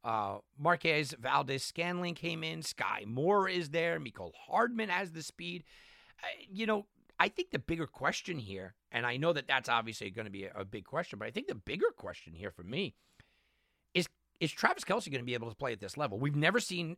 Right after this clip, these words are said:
a tight end that was over the age of thirty-two score, uh, a thousand yards and, and, and ten touchdowns. It's just never happened. Um, Travis Kelce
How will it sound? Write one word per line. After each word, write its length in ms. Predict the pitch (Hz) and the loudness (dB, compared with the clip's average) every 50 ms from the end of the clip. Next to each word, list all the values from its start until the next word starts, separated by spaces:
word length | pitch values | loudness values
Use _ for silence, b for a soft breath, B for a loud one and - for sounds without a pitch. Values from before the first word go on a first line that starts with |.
| _ _ | _ _
a 80 | - 139 - - - _ _ | -6 -6 -6 -10 -16 _ _
tight 220 | - 151 139 123 | -2 0 0 2
end 220 | 120 110 104 104 101 b b b b b b b b b - | 2 0 -2 -4 -8 b b b b b b b b b 2
that 180 | 139 131 135 | 4 4 4
was 140 | 131 127 147 | 2 0 -2
over 220 | 147 143 139 147 143 | 0 0 2 2 0
the 160 | 127 135 131 | 0 0 -2
age 180 | 127 127 120 117 | -2 -2 -4 -4
of 80 | 120 | -6
thirty-two 580 | - 123 123 123 117 - - 113 104 98 95 90 - _ _ _ _ _ _ _ - | -4 -4 -4 -4 -4 -6 -4 -2 -2 -2 -4 -6 -10 _ _ _ _ _ _ _ -14
score, 440 | - - - - 135 131 127 123 117 | -14 -6 -2 2 4 6 6 4 4
uh, 300 | 113 110 110 101 98 101 - | 4 4 4 4 2 0 -2
a 80 | 107 104 | -2 0
thousand 380 | - 123 113 113 101 110 110 | 2 2 2 2 0 -2 -4
yards 320 | 113 110 107 104 98 92 95 | -4 -2 -2 -2 -2 -4 -8
and, 120 | 92 101 104 | -10 -8 -8
and, 180 | 104 98 98 98 - | -8 -8 -8 -10 -10
and 180 | 98 92 87 | -10 -10 -6
ten 140 | - 104 92 | -6 -6 -4
touchdowns. 340 | - 101 90 - - - - 113 | -4 -6 -8 -8 -10 -12 -8 -6
It's 180 | 139 135 120 | -4 -4 -4
just 160 | - 147 - | -4 -4 0
never 200 | - 156 131 110 | 0 2 2 2
happened. 420 | 98 - 123 120 107 - - - B B B B B B B B B B - | 2 4 4 4 4 2 -4 -14 B B B B B B B B B B -4
Um, 340 | 104 101 101 95 92 90 95 _ _ _ | -2 -2 -2 -2 -4 -6 -12 _ _ _
Travis 220 | - 156 139 120 - | -2 0 0 0 0
Kelce 460 | - 131 123 123 - 135 120 120 123 | -2 -2 0 0 -2 -4 -6 -6 -8